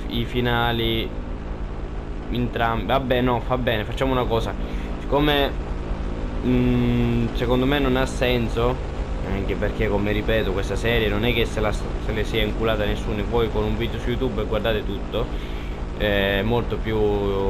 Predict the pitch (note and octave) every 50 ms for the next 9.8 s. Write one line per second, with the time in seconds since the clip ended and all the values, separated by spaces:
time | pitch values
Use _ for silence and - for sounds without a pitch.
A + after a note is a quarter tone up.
0 | F#2+ F#2 F2 - - - - - - - - - - - - - - - - -
1 | - - - - - - - - G#2 A2 A#2 A#2 - A#2+ A#2 - A#2 A#2 A2+ G#2+
2 | A2+ A#2 A2+ G#2 A2+ A2+ A#2 A#2 A#2 G#2+ B2 A#2 A2+ A2 G#2 G2+ G2+ G#2 G2+ G2+
3 | - - A2 - - B2 B2 - - A2+ G#2+ G2 F#2 G#2+ B2+ C3+ C#3 C3+ A#2+ A#2
4 | A#2 D#3 E3+ F3 - - D3+ C#3+ C3 A2+ G#2+ G#2+ F#2 - - - - - - -
5 | - - C3 C3+ C#3 G#2 C3+ C3+ C3 C#3+ C3+ C#3+ C#3 C3+ C3 B2+ - C#3 B2+ A#2+
6 | A#2+ A#2 A2 - - A2 G2 - G#2 - - - G#2 - - - - - - -
7 | - - - C3 B2 A2+ G2+ - C3 D#3+ E3+ E3+ D#3+ D3+ - - - - - -
8 | - - - - - - - - - - - - - - - - - - - A#2
9 | A#2 C3 C#3 C3+ A#2+ - D#3+ D#3+ E3 D#3 D3 D3 D3+ D3 D3 D3+